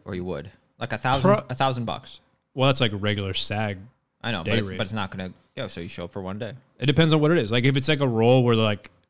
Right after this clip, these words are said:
Speaker 2: there's, like, actual, like, you know, there's depth to the story and there's, like, dimension to the character, yeah, maybe. But, like, I'm not just gonna show up and just be like,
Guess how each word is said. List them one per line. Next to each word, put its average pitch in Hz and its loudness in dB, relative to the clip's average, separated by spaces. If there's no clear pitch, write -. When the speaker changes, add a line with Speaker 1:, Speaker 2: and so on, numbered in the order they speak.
Speaker 2:
there's, 110 -4
like, 107 0
actual, 107 -2
like, 95 -6
you 107 -6
know, 98 -10
there's 107 -4
depth 120 -2
to 127 -4
the 120 0
story 113 0
and 101 -6
there's, 101 -4
like, 98 -6
dimension 107 -2
to 113 0
the 110 -4
character, 117 -2
yeah, 190 2
maybe. 113 2
But, 127 0
like, 123 4
I'm 131 4
not 143 2
just 131 -4
gonna 123 2
show 117 2
up 113 0
and 110 -2
just 98 -8
be 110 0
like, 107 -2